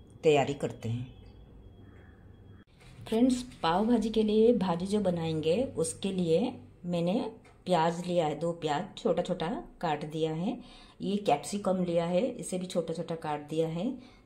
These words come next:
थोड़ा सा हरा धनिया लिया है, हाफ नींबू लिया है। क्वांटिटी अगर ज़्यादा है तो नींबू आप ज़्यादा ले सकते हैं। टमाटर पतला पतला काट के लिया है और ये कसूरी मेथी लिया है।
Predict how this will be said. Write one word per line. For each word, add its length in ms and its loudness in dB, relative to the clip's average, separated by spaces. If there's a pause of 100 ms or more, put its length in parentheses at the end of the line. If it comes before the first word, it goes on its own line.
(100)
थोड़ा 120 0
सा 140 -4
हरा 280 0
धनिया 340 -2
लिया 260 2
है, 240 0 (440)
हाफ 300 -2
नींबू 320 0
लिया 280 2
है। 220 -2
क्वांटिटी 500 -2
अगर 300 2
ज़्यादा 300 0
है 180 2
तो 140 -4
नींबू 280 -2
आप 160 -4
ज़्यादा 320 -2
ले 160 -2
सकते 320 -8
हैं। 340 -4 (360)
टमाटर 380 0
पतला 320 -4
पतला 240 -4
काट 300 -6
के 140 -2
लिया 280 -2
है 220 2 (1040)
और 120 -4
ये 140 0
कसूरी 460 -4
मेथी 340 0
लिया 260 -2
है। 540 0